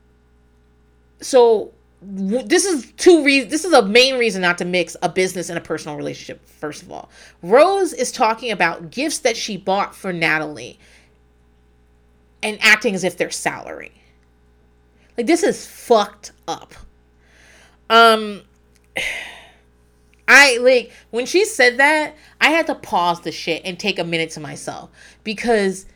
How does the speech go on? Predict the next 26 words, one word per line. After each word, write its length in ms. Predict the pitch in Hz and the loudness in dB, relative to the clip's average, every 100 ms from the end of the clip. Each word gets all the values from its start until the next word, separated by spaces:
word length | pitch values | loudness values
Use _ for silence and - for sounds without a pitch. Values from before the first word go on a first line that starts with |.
| _ _ _ _ _ _ _ _ _ _ _ _ _ _ _ _ _ _ _ | _ _ _ _ _ _ _ _ _ _ _ _ _ _ _ _ _ _ _
classic 560 | - 320 320 294 269 | 0 2 2 0 -6
fucking 300 | - 240 233 | -2 -2 0
abuser 340 | 185 180 175 151 | -4 -4 -8 -6
behavior, 640 | 151 151 - - - - _ | -6 -8 -12 -16 -20 -20 _
okay? 480 | 165 214 202 214 240 _ - - _ _ _ _ _ - - | -4 2 4 2 -2 _ -20 -20 _ _ _ _ _ -20 -6
So 120 | 247 | 0
Natalie 340 | 269 311 311 | 4 4 2
says 200 | - 190 | 0 -2
she 80 | 185 | -2
doesn't 240 | 190 175 | -6 -6
want 140 | 165 - | -6 -6
her 100 | 190 | -4
money, 380 | 175 160 156 160 - - - | -4 -6 -8 -12 -20 -20 -10
and 280 | - 185 180 | -4 -4 0
Rose 340 | 196 226 233 | 4 6 4
asks 320 | - 170 170 - | 4 2 2 -2
Natalie 220 | 165 165 | -2 -2
if 40 | |
she 120 | - | -4
wants 180 | 165 156 | -4 -4
to 60 | - | -10
talk. 500 | - 269 233 160 - - - | -6 0 0 -2 -10 -20 -2
Because 180 | 269 302 | 2 4
here's 160 | 453 | 4
the 80 | 453 | 2
thing. 360 | - - 160 | -4 -6 -6